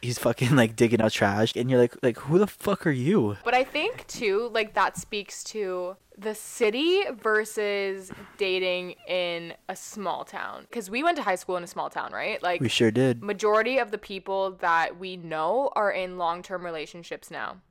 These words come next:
Speaker 2: And majority of the people that I've met downtown, they don't give a fuck if they're in a relationship or not. And
Speaker 1: Yeah, that
Speaker 2: they're okay with it. Whether you're in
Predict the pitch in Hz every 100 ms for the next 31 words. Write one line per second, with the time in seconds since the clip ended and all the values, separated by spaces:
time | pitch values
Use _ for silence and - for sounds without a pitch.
0 | _ - 202 202 202 196 190 - _ -
1 | 214 220 214 208 202 202 208 196 196 226
2 | 226 247 190 190 180 - 226 233 190 196
3 | - _ _ _ _ - 233 339 392 339
4 | 349 330 247 - _ - 185 151 - -
5 | _ _ _ _ 202 202 202 202 202 196
6 | 185 180 185 185 196 185 175 165 160 156
7 | - _ _ _ _ _ - 247 240 233
8 | 226 120 233 240 240 233 240 220 208 180
9 | 160 - _ 220 220 214 208 208